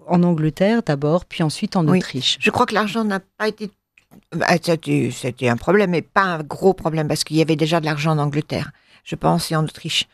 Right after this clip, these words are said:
Speaker 2: Il y avait, il y avait de l'argent. Donc, ils ont pu quand même vivre, euh, c'est pas été tout à fait comme mille sept cent quatre-vingt-neuf, hein, c'est,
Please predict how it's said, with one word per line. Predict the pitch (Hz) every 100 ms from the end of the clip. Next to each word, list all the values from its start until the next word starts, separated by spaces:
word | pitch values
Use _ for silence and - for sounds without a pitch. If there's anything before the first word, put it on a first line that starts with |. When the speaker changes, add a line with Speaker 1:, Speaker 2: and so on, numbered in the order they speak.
| _ _
Speaker 2:
Il |
y | 160
avait, | 160
il | -
y | 147
avait | 147 156
de | 127
l'argent. | 139 - -
Donc, | 175 151 -
ils | 147
ont | 151
pu | - 180
quand | 170 160
même | 160 160
vivre, | 143 165 165 151 143 - - - - -
euh, | - 147 139
c'est | - 170
pas | - 185
été | -
tout | - -
à | 180
fait | 185
comme | 175 165
mille | 147
sept | 151 139
cent | -
quatre-vingt-neuf, | 151 - 135 131 - 131
hein, | 139
c'est, | - 123 101 98